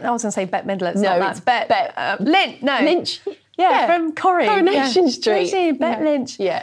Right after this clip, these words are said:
Speaker 1: And then you just think, "Oh, where is the be kind and be
Speaker 2: We're going back to
Speaker 1: nice," but
Speaker 2: judgment
Speaker 1: going,
Speaker 2: again, aren't
Speaker 1: we are
Speaker 2: we?
Speaker 1: going back to
Speaker 2: <laughs>
Speaker 1: judgment. But actually, picking up on what was said is my role model. My mum is my
Speaker 2: Yes.
Speaker 1: role model. So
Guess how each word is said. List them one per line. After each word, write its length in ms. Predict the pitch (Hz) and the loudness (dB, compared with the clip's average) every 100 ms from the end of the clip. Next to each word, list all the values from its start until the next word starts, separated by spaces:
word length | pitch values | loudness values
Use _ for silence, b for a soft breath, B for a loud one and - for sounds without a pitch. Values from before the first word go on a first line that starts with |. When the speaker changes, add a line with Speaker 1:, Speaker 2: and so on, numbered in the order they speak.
| - - | -8 -2
Speaker 1:
And 100 | 302 | 0
then 120 | 311 | 2
you 80 | 302 | 0
just 200 | 311 - | -4 -2
think, 240 | 302 269 - | -2 -2 -2
"Oh, 560 | 277 277 254 208 - - | -4 -4 -6 -8 -12 -8
where 360 | 233 269 311 311 | -4 0 0 0
is 220 | 269 - | -2 -6
the 340 | - 269 254 247 B B _ - | -4 -2 -2 -6 B B _ -4
be 160 | 285 | -4
kind 580 | 277 - 294 294 294 262 | -4 -2 -2 0 0 0
and 180 | 254 240 | 0 0
be 120 | - | 0
Speaker 2:
We're 140 | 226 233 | 0 2
going 240 | 226 208 | 0 0
back 240 | 185 - - | -2 -4 -2
to 60 | |
Speaker 1:
nice," 220 | 302 269 170 | 0 2 2
but 100 | - | 2
Speaker 2:
judgment 160 | 156 294 | 2 0
Speaker 1:
going, 120 | 277 | 2
Speaker 2:
again, 220 | 190 165 | 0 0
aren't 120 | 165 294 | 0 2
Speaker 1:
we 40 | |
are 180 | 302 302 | 2 2
Speaker 2:
we? 40 | |
Speaker 1:
going 220 | 269 233 202 | 0 0 -2
back 140 | 185 | -2
to 120 | 208 190 | -2 -2
Speaker 2:
<laughs> 80 | 202 | -2
Speaker 1:
judgment. 440 | 185 196 175 - | -4 -4 -4 -2
But 100 | 247 - | -2 -2
actually, 480 | 269 - 233 208 | -4 -4 -4 -2
picking 340 | 196 262 262 240 | -4 -6 -4 -4
up 220 | 220 - | -4 -2
on 340 | 208 202 196 190 B B B B B B - | -2 -2 -4 -10 B B B B B B -6
what 160 | 220 | -4
was 140 | - 214 | -2 -4
said 440 | 240 202 180 175 - | -2 -2 -2 -4 -4
is 460 | 196 190 185 185 b b _ - | -2 0 -2 -6 b b _ -4
my 440 | 208 208 202 202 | 0 2 2 0
role 340 | 202 190 214 196 | -2 0 0 0
model. 460 | 180 160 156 95 | -2 -2 -2 -2
My 160 | 185 185 | -4 -4
mum 280 | 185 185 160 | -2 -2 -2
is 220 | 196 190 | -4 -4
my 240 | 196 180 180 | -4 -2 0
Speaker 2:
Yes. 220 | 160 120 | 0 0
Speaker 1:
role 220 | 202 196 | 2 2
model. 520 | 185 170 170 147 113 190 | 0 -2 -2 -2 -4 -6
So 340 | - 214 214 | -4 -2 -2